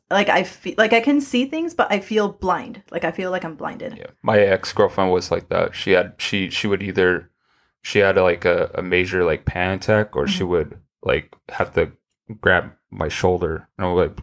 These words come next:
Speaker 2: eh, but she, she felt, I think she, like, developed it over time,
Speaker 1: Yeah.
Speaker 2: but she, she was like, she was like that ever since. But she, like, I,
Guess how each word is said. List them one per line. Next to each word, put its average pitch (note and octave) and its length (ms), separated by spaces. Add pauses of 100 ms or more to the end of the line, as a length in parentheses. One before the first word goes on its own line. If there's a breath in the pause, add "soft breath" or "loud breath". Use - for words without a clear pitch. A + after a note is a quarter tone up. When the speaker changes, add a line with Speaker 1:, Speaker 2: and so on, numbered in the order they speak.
(240)
Speaker 2:
eh, G2+ 160 (100)
but - 280 (800 loud breath)
she, - 400 (200)
she B2+ 140
felt, A#2 440
I A2+ 80
think D#3+ 180
she, - 160
like, A2 200
developed F#2+ 420
it F2+ 180 (220)
over F2+ 180
time, F2 480
Speaker 1:
Yeah. D#3+ 160
Speaker 2:
but F#2+ 120
she, G#2 200
she G#2+ 260 (220)
was - 200
like, D#2+ 300
she - 160
was F#2+ 120
like E2 180
that D2 140
ever C#2 140
since. - 360
But C#2 200
she, - 320
like, F#2 280
I, A2 220